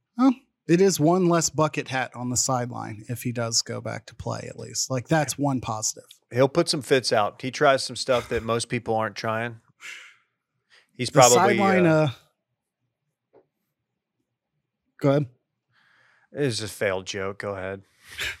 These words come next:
Speaker 1: Uh, I was just gonna say the sideline observa-, like, or sideline watching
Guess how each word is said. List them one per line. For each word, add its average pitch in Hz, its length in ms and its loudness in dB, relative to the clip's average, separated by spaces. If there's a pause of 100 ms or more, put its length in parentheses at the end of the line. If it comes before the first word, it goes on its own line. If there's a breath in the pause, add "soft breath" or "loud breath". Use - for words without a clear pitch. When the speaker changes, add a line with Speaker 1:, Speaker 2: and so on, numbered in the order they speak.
(300 loud breath)
Speaker 1:
Uh, 156 140 6
I 165 120 4
was 165 100 0
just - 120 0
gonna 190 120 0
say 185 100 2
the 185 120 2
sideline 214 560 2
observa-, 160 540 0
like, 139 200 0 (500 loud breath)
or 143 120 2
sideline 185 500 2
watching 135 560 0